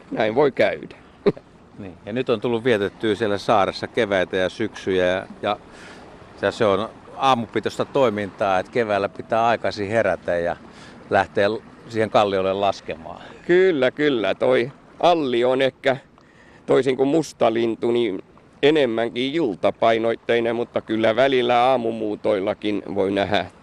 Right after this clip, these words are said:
Speaker 1: jopa satatuhatta välillä, mutta, mm, ehkä, mm,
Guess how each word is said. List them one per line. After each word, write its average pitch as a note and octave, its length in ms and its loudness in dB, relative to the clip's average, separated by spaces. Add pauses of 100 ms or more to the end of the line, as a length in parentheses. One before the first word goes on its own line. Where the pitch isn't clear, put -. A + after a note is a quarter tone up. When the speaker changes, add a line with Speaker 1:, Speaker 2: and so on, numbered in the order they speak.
(540)
Speaker 1:
jopa A2+ 280 4
satatuhatta G2+ 1120 0
välillä, D2+ 500 -2
mutta, D#2+ 440 -4 (580)
mm, G#2 260 -4
ehkä, A#2 400 2
mm, - 160 -8